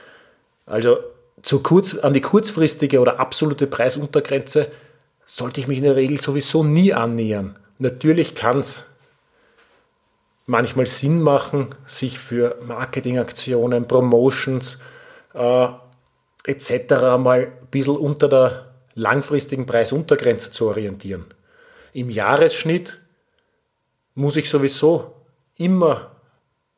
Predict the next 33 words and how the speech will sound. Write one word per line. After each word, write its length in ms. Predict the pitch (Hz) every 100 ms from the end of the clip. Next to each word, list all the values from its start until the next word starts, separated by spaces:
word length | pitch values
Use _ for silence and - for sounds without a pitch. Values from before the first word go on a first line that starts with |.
| _ -
relativ, 800 | 110 123 156 160 - 139 - - - -
also 260 | 87 95
weit, 320 | 85 107 127 - - -
aber 120 | 117
ich 80 | 120
muss 180 | 139
zumindest 340 | - 151 139 127
immer 280 | 139 170 156
über 320 | 139 160 151
der 120 | 131
Preisuntergr-, 720 | 117 107 113 123 131 131 143
über 220 | 139 151 160
der 100 | 113
langfristigen 500 | 113 131 131 135 127
Preisuntergrenze 1000 | 110 113 127 127 131 120 117 - 131 127 - - -
agieren, 440 | 120 - 135 151
weil 100 | 127
sonst, 400 | 123 117 - - _ _
äh, 220 | 123 120 117 - - _ _ -
schaffe 300 | - 104 135
ich 60 |
ja 80 | 131
kein 120 | 123
positives 500 | 123 120 123 127 120 139
Betriebsergebnis. 880 | 120 131 - 151 107 104 98 - _ _ -
Da 100 | 107
werde 120 | 120
ich 40 |
ja 60 | 123
nie 120 | 131
einen 100 | 139
Gewinn 240 | 127 156 185
erzielen. 520 | - - 101 87